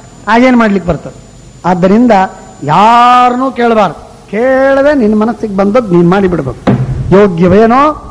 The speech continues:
ಹಿರಿಯರಿಗೆ ಕೇಳು, ಜ್ಞಾನಿಗಳ ಕೇಳು, ಅವರ ಕಂಕರೆನ್ಸ್ ತಗೋ,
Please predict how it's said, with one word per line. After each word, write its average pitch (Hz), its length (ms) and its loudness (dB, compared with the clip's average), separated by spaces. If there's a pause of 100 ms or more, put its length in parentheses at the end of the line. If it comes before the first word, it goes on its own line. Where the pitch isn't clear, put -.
(460)
ಹಿರಿಯರಿಗೆ 214 440 0
ಕೇಳು, 262 340 0
ಜ್ಞಾನಿಗಳ 220 580 -2
ಕೇಳು, 269 540 0 (320)
ಅವರ 202 240 2
ಕಂಕರೆನ್ಸ್ 220 560 -2
ತಗೋ, 262 580 0